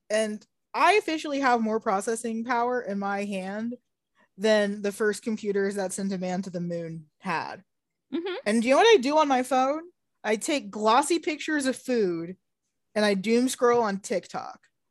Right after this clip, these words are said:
Speaker 1: That's what I do. I take orgasmic photos of food that I'm eating 'cause I have, like, fifty cameras on the back of this phone now.
Speaker 2: Oh, that's
Speaker 1: I
Speaker 2: a,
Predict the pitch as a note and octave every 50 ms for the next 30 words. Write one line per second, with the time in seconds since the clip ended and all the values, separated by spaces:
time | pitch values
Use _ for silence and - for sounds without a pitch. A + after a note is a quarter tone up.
0 | _ _ _ _ _ _ - A#3+ C#4 D4+ - D#4+ D#4 C#4+ C4 B3 F#3+ F3+ D3 -
1 | - F#3+ - _ _ _ _ _ _ _ _ _ _ - A3 A#3 A#3 - - C#4+
2 | B3 A#3+ G3+ - - - B3 D4 F4 F4+ D4+ B3+ F#3+ B3+ B3 C4 C#4 D4+ D4+ D4+
3 | D#4 D#4+ D#4 - - C#4 B3+ B3+ C4 C4 B3+ B3 B3 A3+ A3 G#3+ - B3 B3+ C4
4 | B3+ A3+ B3+ B3 A#3 A3+ G#3 F#3 F3+ E3 D3+ C#3+ E3+ G#3+ - _ _ _ _ _
5 | _ _ _ _ _ _ _ _ _ _ _ _ _ _ _ _ _ _ - A3
6 | G3+ G#3+ G#3 C4 A3 G3+ G3+ G#3 G#3 G3 G3 - - G#3 G3+ G3+ A3+ A3+ G3 -
7 | A3+ G3 G3 G3 G3 G3 G#3 F#3+ F#3+ F#3+ F3 F#3+ F#3 F#3+ - G3 F#3 F#3+ F#3+ -
8 | - G#3 F#3 F#3 F3+ D#3+ D#3 D#3 G3+ G4 A#4+ A4+ - _ _ _ _ _ _ _
9 | _ _ _ _ - - - _ _ - G#3 G3+ G3 G3 G#3 B3+ A#3 A3 G#3 E3
10 | F3+ C#3+